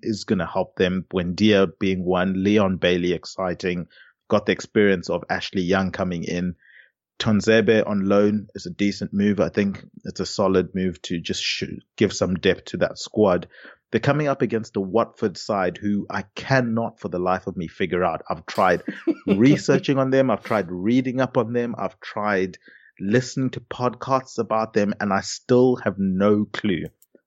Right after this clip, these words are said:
Speaker 1: what Watford side is going to pitch up, um, this weekend on Saturday. I,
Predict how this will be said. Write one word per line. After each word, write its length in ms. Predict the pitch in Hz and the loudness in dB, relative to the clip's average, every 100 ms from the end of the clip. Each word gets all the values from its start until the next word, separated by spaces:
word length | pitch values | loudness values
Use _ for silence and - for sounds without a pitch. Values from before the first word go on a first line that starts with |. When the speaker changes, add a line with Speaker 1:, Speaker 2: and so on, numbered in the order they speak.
| - | -6
Speaker 1:
what 300 | 95 104 - | 2 2 0
Watford 580 | - 101 98 - 98 - | -4 0 0 0 -6 -2
side 280 | 104 95 | 0 0
is 100 | 90 | -2
going 180 | - 90 | -4 -4
to 100 | - | -6
pitch 300 | - 101 - | -6 -6 0
up, 220 | 95 - - _ _ _ _ _ - | -2 -2 -12 _ _ _ _ _ -6
um, 400 | 85 90 80 85 - | 0 0 -2 -6 0
this 220 | 110 - | 0 2
weekend 600 | 95 92 - 90 87 82 - | -2 -2 0 0 -2 -6 -4
on 160 | 101 | -4
Saturday. 640 | 92 95 87 80 82 85 - - _ _ _ _ | -2 -2 0 0 0 -2 -4 -8 _ _ _ _
I, 140 | - | -4